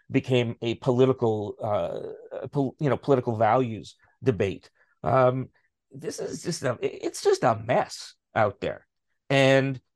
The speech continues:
there's always still good things going on. There's people still fighting the good fight. There's people who are still good neighbors to each other and are good to each other.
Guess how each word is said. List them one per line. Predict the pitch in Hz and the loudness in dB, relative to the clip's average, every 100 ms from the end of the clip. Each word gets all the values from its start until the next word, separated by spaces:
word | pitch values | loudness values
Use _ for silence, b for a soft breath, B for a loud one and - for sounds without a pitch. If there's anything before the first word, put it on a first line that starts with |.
| _ | _
there's | 359 294 | -2 2
always | 269 233 170 160 | 2 4 4 2
still | 156 139 | -4 -2
good | 117 101 | -2 -4
things | - 80 80 | -6 -12 -12
going | - 67 58 | -12 -12 -14
on. | - - 135 _ b b | -16 -16 -20 _ b b
There's | 190 196 | 0 0
people | 208 - 156 | -2 -6 -6
still | - 131 | 0 0
fighting | 120 107 95 90 | 2 0 0 -4
the | 82 | -10
good | - - - | -12 -14 -14
fight. | - - - b - | -12 -12 -14 b -4
There's | 180 | -2
people | 190 196 156 | -2 0 2
who | 139 | 2
are | |
still | - - 113 | 2 -2 -2
good | 107 85 | -2 -4
neighbors | 87 80 - - | -6 -6 -8 -12
to | - 80 | -14 -16
each | - | -12
other | 76 - | -12 -10
and | - 101 | -8 -6
are | 95 | -6
good | 101 107 95 | -4 -4 -4
to | - | -6
each | 67 - | -12 -10
other. | 60 - | -14 -14